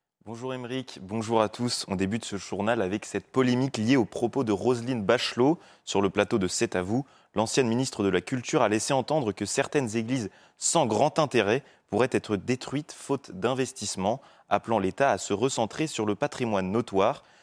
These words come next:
Une sortie qui a fait beaucoup réagir chez les chrétiens. C'est le cas de Philippe de la Métrie, fondateur de l'association Priant des Campagnes.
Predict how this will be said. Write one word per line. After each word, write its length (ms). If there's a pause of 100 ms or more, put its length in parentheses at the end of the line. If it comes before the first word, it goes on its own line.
(200)
Une 140
sortie 400
qui 160
a 80
fait 160
beaucoup 440
réagir 480
chez 120
les 80
chrétiens. 540 (360)
C'est 120
le 100
cas 160
de 80
Philippe 460
de 80
la 100
Métrie, 500 (300)
fondateur 480
de 80
l'association 760
Priant 320
des 100
Campagnes. 540